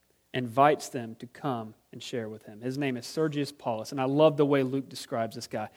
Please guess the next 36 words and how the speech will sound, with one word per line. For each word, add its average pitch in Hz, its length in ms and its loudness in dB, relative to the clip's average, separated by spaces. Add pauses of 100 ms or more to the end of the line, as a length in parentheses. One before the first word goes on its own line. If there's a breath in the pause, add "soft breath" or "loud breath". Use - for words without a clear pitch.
(160 soft breath)
He's 151 200 6
a 131 60 6
man 151 640 2
of 170 140 0
intelligence 135 880 0 (180)
who 147 80 -2
sought - 480 2
to 135 80 -6
hear 127 200 -2
the 120 100 -4
word 123 180 0
of 117 80 -4
God. 123 180 0
There 170 140 8
is 147 80 2
not 139 160 0
a 117 60 -2
man 156 400 2
in 143 80 -2
this 143 180 -6
room 151 220 -2
today 135 280 0
that 127 100 -4
wouldn't 139 200 -4
want 127 160 -8
everybody 139 480 2
in 131 100 -4
here 127 120 -4
to 117 80 -10
know 139 300 4
them 131 180 -2
by 120 180 2
that 135 300 0
sort 127 260 -4
of 110 120 -8
an, 113 160 -8